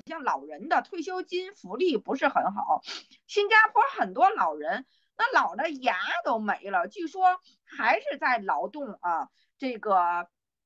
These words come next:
<laughs> sorry，有点花粉症了。做这个，呃，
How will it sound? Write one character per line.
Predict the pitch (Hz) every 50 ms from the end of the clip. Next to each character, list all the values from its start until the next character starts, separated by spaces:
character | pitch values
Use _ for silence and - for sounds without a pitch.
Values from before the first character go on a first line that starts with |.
| _ _ _ _ _ _ _ _ _ _ _ _ _ _ _ - - - _ -
<laughs> | 370 392 - - - - - - 381 320 285 - _ -
sorry， | 330 302 302 302 302 294 269 226 190 - - _ - - _ -
有 | 233 269
点 | 320 233 190
花 | - 294 277 311
粉 | - - - -
症 | 202 277 285 269
了。 | 196 - - _ _ _ _ _ _ _ _ _ _ _ _ _ _ _ _ _ _ _ _ _ _ _ _ _ _ _ _ - - _ _ _
做 | - 370 349 320 285 269
这 | - 302 294 269
个， | 196 208 196 185 180 -
呃， | - 180 180